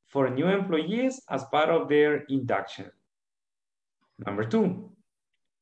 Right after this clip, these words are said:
cheaper generic courses. The staff will join employees from other businesses on the course. Some of these courses are designed to achieve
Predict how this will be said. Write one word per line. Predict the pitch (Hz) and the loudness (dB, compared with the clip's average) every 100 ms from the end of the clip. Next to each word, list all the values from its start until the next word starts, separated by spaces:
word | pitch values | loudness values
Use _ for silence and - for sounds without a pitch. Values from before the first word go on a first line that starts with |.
| _ _ _ _ _ _ _ _ | _ _ _ _ _ _ _ _
cheaper | - 180 196 196 185 | -4 0 2 2 2
generic | 143 139 156 170 170 180 _ _ - | 2 2 2 0 -2 -6 _ _ -2
courses. | 170 151 120 101 92 90 - _ _ _ _ | 2 2 0 -6 -6 -10 -18 _ _ _ _
The | 113 135 | -2 -2
staff | - 180 214 214 | 0 0 0 0
will | 170 180 | 0 2
join | 147 151 151 165 196 - | 2 0 0 0 -2 -2
employees | 147 135 131 127 190 233 233 - _ _ | -4 -2 -2 -2 0 0 -2 -10 _ _
from | 127 117 104 | -4 -2 -2
other | 113 160 170 | 0 0 0
businesses | 147 208 180 151 143 151 175 175 131 | 0 -2 -2 -4 -4 -2 -2 -4 -4
on | 120 | -4
the | 110 | -4
course. | - 151 113 95 - - _ _ _ _ _ | -2 2 2 0 -6 -18 _ _ _ _ _
Some | - - 170 214 | -16 -2 2 2
of | 202 170 | 2 2
these | 196 190 | 0 -2
courses | - 214 220 220 175 190 185 - | 0 2 2 0 0 0 -2 -2
are | 127 139 | 2 2
designed | 170 196 160 135 139 196 240 262 269 _ _ _ _ | -2 -6 -2 -2 0 -2 -4 -6 -10 _ _ _ _
to | 139 139 | 0 2
achieve | - - 196 220 214 | 2 -2 0 0 0